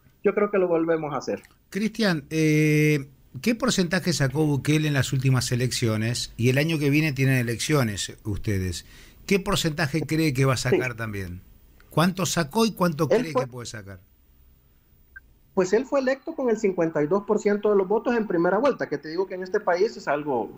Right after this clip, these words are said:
Speaker 1: muy difícil. Él lo, él lo logró, salir, eh, electo en primera vuelta. Iba, era, digamos, un pa-, partido, partido prestado, sin recursos, iba contra un candidato millonario.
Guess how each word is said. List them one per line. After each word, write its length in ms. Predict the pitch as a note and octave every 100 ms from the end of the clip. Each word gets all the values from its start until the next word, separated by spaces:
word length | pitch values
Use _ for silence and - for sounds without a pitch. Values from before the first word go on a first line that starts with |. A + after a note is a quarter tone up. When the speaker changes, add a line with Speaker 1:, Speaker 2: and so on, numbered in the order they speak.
| -
Speaker 1:
muy 180 | D#3 E3
difícil. 440 | C3+ B3+ B3+ B2+
Él 100 | C#3+
lo, 200 | D3 C#3 -
él 80 |
lo 100 | F3+
logró, 420 | D3 B2+ G#3 F3+ - - _
salir, 400 | C#3+ D#3 D#3+ -
eh, 320 | D3+ B2+ A2+ A#2
electo 260 | D3+ D3+
en 80 | D#3
primera 340 | C#3+ C3 C3 B2
vuelta. 360 | F#3+ F#3 F#2+ - _ _ _ _ _
Iba, 420 | D3 C#3 F3+ A#3+ _ - - D3
era, 380 | D3+ D#3+ D#3 C3+
digamos, 340 | C#3 C#3+ C3+
un 200 | C#3+ C3+
pa-, 260 | C3+ C3+ -
partido, 880 | C3+ C3 D3 C#3 B2+ A#2 G#2 F#2 - - - _
partido 440 | C#3 B2+ D#3 D3+ -
prestado, 800 | A2 - D#3+ F3+ E3 D3 C#3 C3
sin 180 | C3+ A2
recursos, 600 | G#2 D3+ G3 F#3 D3+ C#3+
iba 240 | C#3+ C#3
contra 320 | C#3 C#3 C3
un 80 | C3+
candidato 500 | C3+ C3 C3 B2+ B2+
millonario. 600 | B2 A#2 D3+ A#3 B3